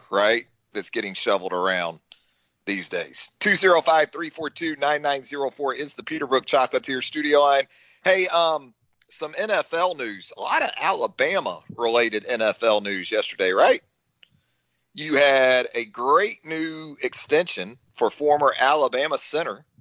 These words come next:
Ryan Kelly. Ryan Kelly got paid, man. You know, and the thing about Ryan Kelly is when Ryan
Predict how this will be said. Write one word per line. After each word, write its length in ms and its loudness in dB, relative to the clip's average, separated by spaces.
Ryan 420 2
Kelly. 500 -2
Ryan 320 0
Kelly 360 2
got 280 -2
paid, 420 2
man. 460 -4
You 60 -4
know, 80 6
and 80 4
the 60 0
thing 260 -4
about 280 2
Ryan 280 2
Kelly 440 -2
is 520 -6
when 160 -4
Ryan 480 2